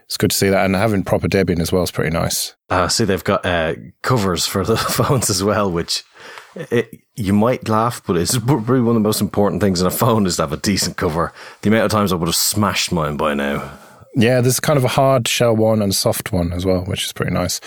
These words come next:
Speaker 1: But who knows when there'll be more Pine phones available. It all depends on this, uh, supply chain situation. So K D E Corner then, what's going on there?
Speaker 2: Um,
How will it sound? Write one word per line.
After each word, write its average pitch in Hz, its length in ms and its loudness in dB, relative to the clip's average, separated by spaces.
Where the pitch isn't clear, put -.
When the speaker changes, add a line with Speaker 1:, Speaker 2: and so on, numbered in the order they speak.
Speaker 1:
But 98 260 2
who 113 140 4
knows 101 240 2
when 95 200 4
there'll 92 160 2
be 92 120 2
more 92 260 4
Pine 92 220 2
phones 87 440 -2
available. 85 600 0
It - 60 -2
all 92 160 4
depends 90 340 0
on 87 120 2
this, - 300 -2
uh, 90 400 0
supply - 340 0
chain 87 440 -2
situation. - 600 -2
So 117 280 2
K 131 200 4
D 131 120 4
E 123 100 4
Corner 113 340 4
then, 87 340 0
what's 101 220 0
going 92 260 2
on - 420 -2
there? 90 320 -2
Speaker 2:
Um, 147 300 2